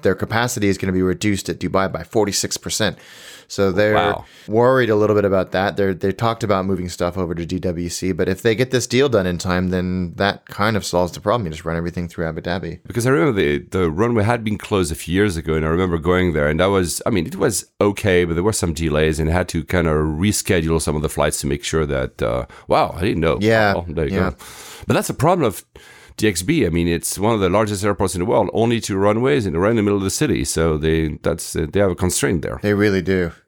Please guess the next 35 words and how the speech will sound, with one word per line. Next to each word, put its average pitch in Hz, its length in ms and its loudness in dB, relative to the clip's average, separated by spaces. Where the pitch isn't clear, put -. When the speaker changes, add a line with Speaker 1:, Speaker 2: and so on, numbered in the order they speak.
Speaker 2:
Yeah. 73 300 -8
Are - 60 -2
you 120 60 0
gonna 175 120 2
fly 165 240 0
Emirates 156 300 0
anytime 147 280 -4
soon 160 200 -2
again? 170 260 -4
Speaker 1:
Um, 170 500 2
nothing 214 400 -2
planned, 180 500 0
but 127 200 2
it's, 131 220 2
uh, - 260 -4
it's 131 160 -2
always 151 320 2
where 147 200 2
I 139 60 4
look 131 240 0
first. 127 420 0
I, 107 100 2
th-, 135 120 0
I 156 80 0
think, 233 320 -6
Speaker 2:
<laughs> 175 400 -4
Speaker 1:
you 160 60 2
know, 180 140 2
you 180 140 -4
know 220 100 2
what's 285 180 0
interesting 185 400 0
is 120 120 0
that 123 140 2
I, 127 180 2